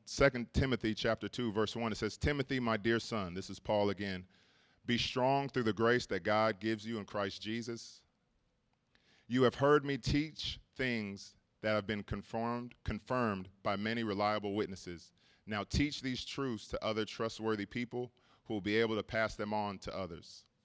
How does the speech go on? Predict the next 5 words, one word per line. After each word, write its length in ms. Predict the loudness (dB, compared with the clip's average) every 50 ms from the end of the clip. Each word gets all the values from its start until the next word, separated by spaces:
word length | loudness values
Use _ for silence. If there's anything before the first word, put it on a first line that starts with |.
| _ _ _ _ _ _ _ _ _ _ _ _ _ _ _ _ _ _ _ _ _ _ _
Endure 380 | -4 -4 0 2 4 6 6 4
suffering 720 | 4 2 4 6 6 6 6 2 -4 -6 -6 -8 -12 -16 _ _ -6
along 340 | -4 0 0 2 2 2 2
with 260 | 2 2 2 0 -2
me 260 | -6 -8 -8 -10 -12